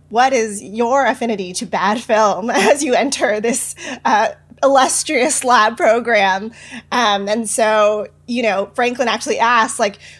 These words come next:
it has to be an actual bad movie. You have to look up its R T score, its Rotten Tomatoes score. So we, <laughs> it's not just like,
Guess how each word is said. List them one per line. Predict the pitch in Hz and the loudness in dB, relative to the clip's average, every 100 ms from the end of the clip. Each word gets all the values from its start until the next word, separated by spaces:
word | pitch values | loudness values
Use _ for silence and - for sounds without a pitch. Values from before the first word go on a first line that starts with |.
| _ _ - | _ _ -2
it | 269 | 0
has | 330 392 | 0 0
to | |
be | 381 | -2
an | - | -2
actual | 240 233 - 330 | -4 -4 -2 -2
bad | 233 202 233 | 0 0 0
movie. | 226 262 254 175 | -2 -4 -4 -8
You | - 233 | -6 -8
have | 285 254 254 | -4 -4 -4
to | - 247 233 | -6 -6 -2
look | 220 269 | 0 0
up | 277 262 262 | 2 2 0
its | 226 | -4
R | 208 | -4
T | 208 - 240 | -4 -4 -6
score, | - 294 277 196 | -2 2 4 4
its | 202 202 | 2 0
Rotten | 180 | -4
Tomatoes | 247 254 233 - | -2 -2 0 -2
score. | - 269 214 | 0 2 2
So | 277 226 | 0 -2
we, | 220 233 | -4 -8
<laughs> | - | -6
it's | 370 - 302 262 311 262 | -2 0 0 -4 -8 -2
not | 262 277 | 0 0
just | 339 277 | -2 0
like, | 247 | -2